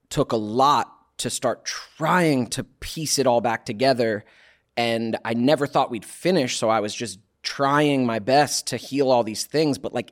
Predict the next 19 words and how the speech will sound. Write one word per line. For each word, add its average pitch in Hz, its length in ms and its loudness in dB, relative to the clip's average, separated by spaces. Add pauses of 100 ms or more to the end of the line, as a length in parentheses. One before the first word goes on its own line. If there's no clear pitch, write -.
everything 135 640 -4
was 110 160 -6
hurting 98 460 -8 (220)
from 104 340 -8
this. - 400 -12 (460)
And 123 800 0 (1500)
then 147 280 2
finding 147 320 4
out 135 140 2
we 127 100 2
were 117 100 2
gonna 107 180 -4
finish 160 600 2
and 117 140 -4
the 113 60 -6
prolonged 123 580 -4
schedule 120 440 -4
of, 104 280 -12
of 104 380 -4